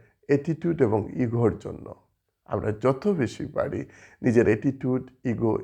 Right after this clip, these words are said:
এগুলোকে দূরে রেখে আমরা আমাদের বন্ধুত্বটাকে টিকিয়ে রাখবো।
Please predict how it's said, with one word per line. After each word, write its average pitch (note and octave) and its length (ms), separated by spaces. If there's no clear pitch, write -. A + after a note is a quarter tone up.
এগুলোকে G#2+ 460
দূরে C3+ 400
রেখে G#2 400
আমরা G#2 280
আমাদের G2+ 380
বন্ধুত্বটাকে G2 920
টিকিয়ে - 320
রাখবো। - 500